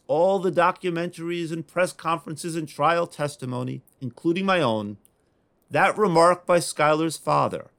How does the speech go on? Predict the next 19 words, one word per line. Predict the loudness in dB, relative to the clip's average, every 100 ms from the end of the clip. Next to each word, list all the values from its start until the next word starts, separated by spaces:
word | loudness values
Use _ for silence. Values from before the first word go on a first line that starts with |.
| _ _ _
"You | -12 -10
could | -2 2
have | 4
got | 4 2
her | 4 2
to |
say | 2 0 2
anything," | 2 0 -2 -8 -14 _ _ _ _ _ _
was | -6 -6
perhaps | -6 -6 0 0 0 -8
the | -12
single | -10 -6 -4 -2 -2
most | 0 -2 -4
incisive. | -10 -10 -12 -14 -16 -20 -20 _ _ _ _ _ -20 _ _ _
A | -14
frightened, | -14 -6 2 2 2 -6 -8 -10 -12
susceptible | -10 -8 -4 -4 -2 -2 -2 -2
teenage | -8 -6 -2 -2 -2 -6
girl | -4 -2 -2 -6